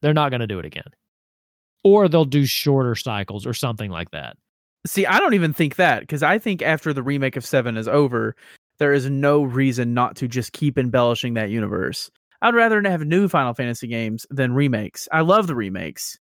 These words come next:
Speaker 1: Well, I mean, if they split 'em into two teams, you could have both. Tha-,
Speaker 2: Y-,
Speaker 1: that's,
Speaker 2: yeah,
Speaker 1: that's another
Speaker 2: but a
Speaker 1: thing that
Speaker 2: lot,
Speaker 1: people
Speaker 2: a lot slower, but th-,
Speaker 1: Well,
Speaker 2: that's
Speaker 1: not
Speaker 2: the thing.
Speaker 1: necessarily. That's, that's one thing that people kinda get hung up on is, "Why are you making this? I'd rather have this."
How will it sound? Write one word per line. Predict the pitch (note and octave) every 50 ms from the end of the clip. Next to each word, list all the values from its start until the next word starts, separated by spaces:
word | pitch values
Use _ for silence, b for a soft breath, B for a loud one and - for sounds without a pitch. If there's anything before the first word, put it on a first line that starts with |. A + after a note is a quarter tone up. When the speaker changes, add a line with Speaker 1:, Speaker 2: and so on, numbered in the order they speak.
| _ _
Speaker 1:
Well, | C4 F3+ D#3+ D#3
I | D#3 D#3
mean, | D#3 D3+ D3+
if | -
they | - B2+
split | - - E3+ E3+
'em | D#3 C#3 C3+
into | B2+ B2+
two | G#2+ - - B2+
teams, | A2+ - C3+ C#3 C#3+ C3+ B2 A#2 A2 G2+ -
you | B2 A2
could | - A2+ G2+
have | A#2 A#2 A2 G2
both. | G#2 G#2 G#2 F#2+ F2+ F2 F2+ - - _ _ _ _ _ _ _ _ -
Tha-, | E3 E3 -
Speaker 2:
Y-, | D#3+ D3 F#3
Speaker 1:
that's, | G3 E3+ E3+ G#3+
Speaker 2:
yeah, | C4 C#4
Speaker 1:
that's | C4+ B3 A#3
another | G3 F#3+ F#3
Speaker 2:
but | D#3 - G3+
a | F#3
Speaker 1:
thing | D#3 D3 E3+
that | F#3
Speaker 2:
lot, | G3+ A3 A3+
Speaker 1:
people | C#3 - - C3+ B2
Speaker 2:
a | D#3+ D#3
lot | E3 F#3 G3 - -
slower, | - - - - D3 C#3+ D3 C#3+ B2 A2 G2 - C3+ C3+ -
but | - D3 C#3 A#2 - -
th-, | - -
Speaker 1:
Well, | B3 D4
Speaker 2:
that's | E4+ - -
Speaker 1:
not | D4 D#4
Speaker 2:
the | B3 G#3+
thing. | - A3
Speaker 1:
necessarily. | F3 - - C#3 B2+ A#2 A2+ A#2 A#2
That's, | - - G3 G3+ -
that's | - A#3 A3+ - -
one | G3+ A3 A3 G#3
thing | G3 G3 F3+ D#3+
that | D3+ C#3
people | - E3 D3 - C3+
kinda | - - C#3+ B2+ B2+
get | A2+ C#3 -
hung | - - - D3 C#3 B2+
up | B2 A#2 - -
on | A2+ A2 G#2+ G#2+ A2
is, | A#2 A#2 A2+ - B B B B B _ -
"Why | - A#2+ B2+ D3 D#3+
are | F3+
you | E3+ D#3+
making | D3+ D3+ C#3 - C#3 C3+
this? | C#3 C3+ B2 A2+ -
I'd | C3 C3+ B2
rather | C3 B2+ A#2+ G#2+
have | G2 A#2+ A#2 G#2+
this." | A2+ A2 F#2 E2+ G2 - -